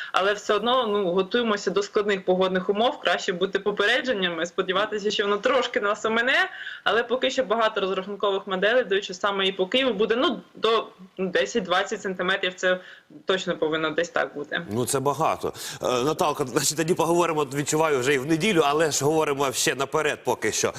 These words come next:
Speaker 2: яка температура буде? Холодно буде дуже, тому що вітер же шквальний, ти говориш, буде досить
Speaker 1: Е,
Speaker 2: серйозний.
Speaker 1: так, ві-, ну, по відчуттях, звичайно, буде дуже дискомфортна погода, тому що і вс-, і опади, і вітер, і, відповідно,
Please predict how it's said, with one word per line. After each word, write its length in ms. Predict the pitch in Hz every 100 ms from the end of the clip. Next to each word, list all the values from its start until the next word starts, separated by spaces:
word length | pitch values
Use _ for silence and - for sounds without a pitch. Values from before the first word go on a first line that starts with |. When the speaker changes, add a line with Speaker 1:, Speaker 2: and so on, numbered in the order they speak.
| - 180 - 131 139 139 139 131
Speaker 2:
яка 220 | 165 208
температура 680 | 196 165 170 170 190 156 113
буде? 360 | 117 120 95
Холодно 540 | 87 143 180 202 156 131
буде 240 | 117 104
дуже, 360 | 95 175 196 117
тому 220 | 110 120
що 140 | 123
вітер 300 | 117 147 127
же 120 | 117
шквальний, 440 | 117 - 160 156 123
ти 120 | 98
говориш, 460 | 92 95 92 82 73
буде 200 | 87 80
досить 240 | 92 202
Speaker 1:
Е, 120 | 101
Speaker 2:
серйозний. 280 | 143 117 226
Speaker 1:
так, 160 | 202 240
ві-, 180 | 269 -
ну, 240 | 294 269 -
по 120 | 311
відчуттях, 580 | 269 320 - 302 349 370
звичайно, 380 | 294 302 277 269
буде 220 | 240 226
дуже 280 | 214 214 196
дискомфортна 640 | 175 - 240 254 262 254
погода, 380 | 254 269 262 233
тому 300 | 226 202 202
що 460 | 202 190 185 180 165
і 300 | 165 160 151
вс-, 160 | -
і 120 | - 175
опади, 540 | 285 339 247 214 214
і 240 | 180 175
вітер, 460 | 170 254 302 269 233
і, 80 | 196
відповідно, 520 | 170 190 190 190